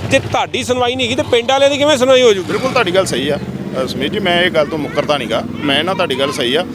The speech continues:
Speaker 2: ਪਰ ਹੁਣ ਵੇਖੋ ਸਾਡੇ ਸੀਨੀਅਰ ਤਾਂ ਸੀ ਐਮ ਸਾਹਿਬ ਹੀ ਆ ਨਾ, ਮੈਂ ਅੱਜ ਉਹਨਾਂ ਨਾਲ ਗੱਲ ਕਰਾਂਗਾ, ਉਹਨਾਂ ਦੇ ਧਿਆਨ 'ਚ ਲਿਆਵਾਂਗਾ ਕੀ ਐਕਸ਼ਨ ਲੈਂਦੇ ਆ।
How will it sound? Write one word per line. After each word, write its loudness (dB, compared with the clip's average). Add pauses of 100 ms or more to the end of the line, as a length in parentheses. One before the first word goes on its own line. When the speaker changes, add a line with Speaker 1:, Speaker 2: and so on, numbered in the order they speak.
(280)
Speaker 2:
ਪਰ 2
ਹੁਣ 0
ਵੇਖੋ 2
ਸਾਡੇ 0
ਸੀਨੀਅਰ 0
ਤਾਂ -4
ਸੀ -6
ਐਮ -2
ਸਾਹਿਬ 0
ਹੀ -2
ਆ -2
ਨਾ, -4
ਮੈਂ 0
ਅੱਜ -2
ਉਹਨਾਂ -2
ਨਾਲ -4
ਗੱਲ 4
ਕਰਾਂਗਾ, 0
ਉਹਨਾਂ -2
ਦੇ 0
ਧਿਆਨ 0
'ਚ -4
ਲਿਆਵਾਂਗਾ 0
ਕੀ -4
ਐਕਸ਼ਨ -2
ਲੈਂਦੇ -2
ਆ। -8